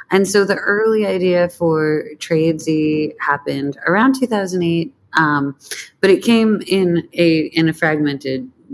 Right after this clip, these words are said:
way. Like, maybe it'll be an art project, maybe it'll be a business. Um, I had also gotten married.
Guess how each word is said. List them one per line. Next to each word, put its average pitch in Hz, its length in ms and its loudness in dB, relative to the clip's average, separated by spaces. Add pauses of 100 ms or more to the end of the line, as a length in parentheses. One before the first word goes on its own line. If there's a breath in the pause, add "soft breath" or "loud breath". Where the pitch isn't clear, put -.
(120)
way. 131 420 -2
Like, 127 340 -10
maybe 170 260 2
it'll 175 160 2
be 165 100 2
an 151 100 0
art 139 200 -10
project, 131 420 -8
maybe 135 280 -6
it'll 139 180 -10
be 135 180 -10
a 135 40 -10
business. - 680 -14 (100)
Um, 127 380 -6 (580 loud breath)
I 151 80 0
had 156 160 -2
also 151 640 -2 (460 soft breath)
gotten 143 360 -2
married. 156 760 -2